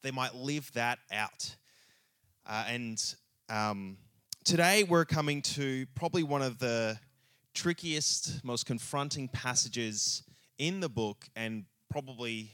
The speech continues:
in the whole Bible. Uh, and so that before we just jump straight into the reading, I thought I'd give,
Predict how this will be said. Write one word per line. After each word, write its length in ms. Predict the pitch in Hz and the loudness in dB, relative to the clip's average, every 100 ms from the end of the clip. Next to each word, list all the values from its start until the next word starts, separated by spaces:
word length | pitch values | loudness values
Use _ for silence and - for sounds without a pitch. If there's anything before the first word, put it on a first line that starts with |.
| _ | _
in 120 | 117 | -8
the 80 | 110 | -8
whole 460 | 98 123 117 107 95 | -8 -4 -2 -2 -4
Bible. 520 | 113 110 110 87 69 - _ _ _ _ _ _ _ _ - - - - _ _ | -4 -2 -4 -6 -12 -20 _ _ _ _ _ _ _ _ -16 -16 -20 -20 _ _
Uh, 520 | 110 110 104 104 101 - _ _ _ _ _ _ | -2 0 2 0 -4 -10 _ _ _ _ _ _
and 140 | 123 123 | 0 4
so 140 | 156 | 6
that 180 | 143 131 | 6 2
before 360 | 127 - 196 208 | -8 6 8 8
we 140 | 180 | 6
just 180 | 135 - | 2 4
jump 240 | 151 151 127 | 4 4 0
straight 360 | - 151 156 | 2 4 4
into 240 | 156 135 127 | 2 -2 0
the 100 | 120 | -2
reading, 440 | 127 190 202 139 | 0 0 2 0
I 80 | 113 | -2
thought 280 | - 127 113 | -2 -4 0
I'd 220 | 117 107 - - - _ | -2 -2 -12 -20 -20 _
give, 320 | - 127 117 | -4 -4 -4